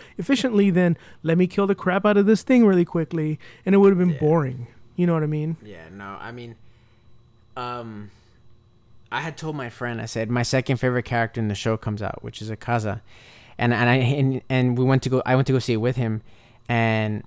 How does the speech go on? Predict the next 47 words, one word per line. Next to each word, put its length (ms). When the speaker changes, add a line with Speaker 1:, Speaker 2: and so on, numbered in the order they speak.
Speaker 2:
and 120
he 40
said, 200
"Hey, 240
like, 240
let 160
me 120
know, 280
like, 280
when 120
he 100
comes 320
out." 160
I 60
said, 160
"I 20
don't 100
have 200
to 120
let 200
you 60
know. 80
You're 180
Speaker 1:
No, 120
Speaker 2:
gonna 100
know 120
Speaker 1:
you'll 140
Speaker 2:
exact-, 260
Speaker 1:
know. 60
Speaker 2:
you're 140
gonna 200
Speaker 1:
Yeah. 80
Speaker 2:
know 140
exactly." 840
And 160
so 200
when 180
Akaza, 520
like, 220
lands 520
in 460
and 140
Tanjiro's 420
like, 240
"Upper 320
Moon 300
three," 540